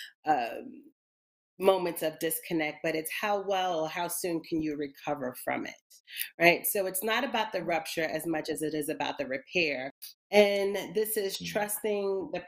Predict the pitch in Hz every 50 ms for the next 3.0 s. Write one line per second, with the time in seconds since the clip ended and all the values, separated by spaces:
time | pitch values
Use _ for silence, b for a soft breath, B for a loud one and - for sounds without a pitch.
0 | - 180 175 175 180 180 - - 165 160 160 160 - - - - - 175 175 165
1 | 165 165 165 160 160 - - - 170 165 160 160 156 139 - _ _ _ 175 170
2 | 170 185 196 220 220 220 180 165 160 - 156 - - 185 170 151 - - 160 -